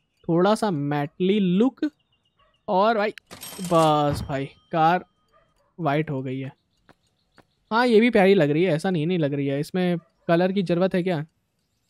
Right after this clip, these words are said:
पेंट की ज़रूरत तो है वैसे, सिर्फ मैंने पॉलिश ही किया है, पेंट नहीं किया ना, दिक्कत ये है, तभी नहीं बता रहा है वो। ठीक है, यहाँ से पेंट भी कर देते हैं गाइस। चलो, पेंट कर दिया ब्लैक कलर का, पॉलिश कर दिया। अब चलते हैं इस कार को पहले खड़ी करते हैं। भाई, इसमें नाइट्रो टर्बो दोनों है, ये सोच रहे हो?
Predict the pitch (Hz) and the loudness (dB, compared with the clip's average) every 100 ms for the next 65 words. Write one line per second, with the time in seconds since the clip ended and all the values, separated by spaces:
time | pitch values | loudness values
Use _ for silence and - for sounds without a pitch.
0 | _ _ 185 202 208 196 175 185 180 160 | _ _ 0 0 0 0 0 0 -2 -4
1 | 139 139 143 143 - _ _ - 202 202 | -4 -6 -8 -12 -14 _ _ -4 0 0
2 | 214 208 175 190 226 208 214 220 190 190 | 0 2 2 2 0 0 -2 0 -2 -2
3 | 170 156 190 185 156 185 165 151 151 - | -2 -2 -4 -4 -4 -4 -2 -4 -4 -4
4 | 160 165 156 156 139 127 127 123 123 - | -2 0 -2 -4 -6 -6 -8 -6 -8 -12
5 | _ _ _ _ _ _ 185 180 190 180 | _ _ _ _ _ _ -2 0 0 0
6 | 180 202 196 _ _ _ - - - 196 | 0 -2 -4 _ _ _ -20 -20 -6 0
7 | 208 220 220 196 180 175 180 170 175 185 | 2 2 2 2 2 -2 0 0 0 0
8 | 180 180 180 185 170 180 175 156 151 190 | 0 0 -2 0 0 0 -2 -2 -2 -2
9 | - 196 196 226 240 _ _ _ _ 151 | 0 -2 0 0 -2 _ _ _ _ 2
10 | 160 185 - 185 180 196 - 170 202 202 | 2 2 0 -2 0 -2 -2 -4 -2 -4
11 | - 170 180 190 180 190 - 147 175 185 | -2 0 0 0 -2 -2 -2 -2 0 0
12 | 175 208 185 185 220 202 160 151 165 196 | -2 -2 0 0 -2 0 0 0 0 0
13 | 202 196 175 196 170 147 160 151 151 180 | 0 0 2 2 2 0 0 0 0 0
14 | 156 151 202 156 | -2 -2 -4 -6